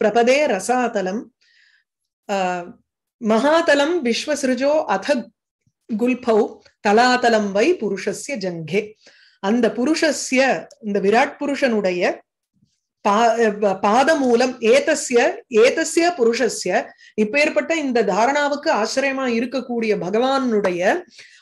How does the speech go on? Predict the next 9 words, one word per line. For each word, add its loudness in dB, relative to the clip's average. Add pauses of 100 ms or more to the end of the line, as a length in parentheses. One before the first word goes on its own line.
(140)
பாதமூலம், 2 (440)
கால்கள் 4
தான், -4
கால்கள் 0
பாத 2 (100)
மூலம்னு 0
போட்டிருக்கார், 2 (180)
அது -2
பாத்துக்கோங்க. 0